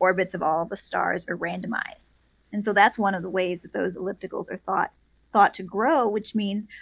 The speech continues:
um, mergers might be one responsible process in these kinds of environments. But you also have these really giant ellipticals in the centers of clusters that grow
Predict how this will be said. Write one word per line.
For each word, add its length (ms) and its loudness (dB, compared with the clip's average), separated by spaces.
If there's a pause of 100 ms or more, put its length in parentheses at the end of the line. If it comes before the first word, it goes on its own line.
(160)
um, 300 2
mergers 720 2
might 300 -2
be 180 -6
one 400 -2
responsible 920 -2 (280)
process 800 2
in 160 -2
these 160 -8
kinds 400 -6
of 100 -6
environments. 920 -6 (640)
But 100 -2
you 140 4
also 320 4
have 260 6
these 200 -2
really 260 0
giant 720 0
ellipticals 800 -4
in 160 -6
the 80 -4
centers 400 -4
of 100 -8
clusters 560 -6
that 180 -4
grow 440 4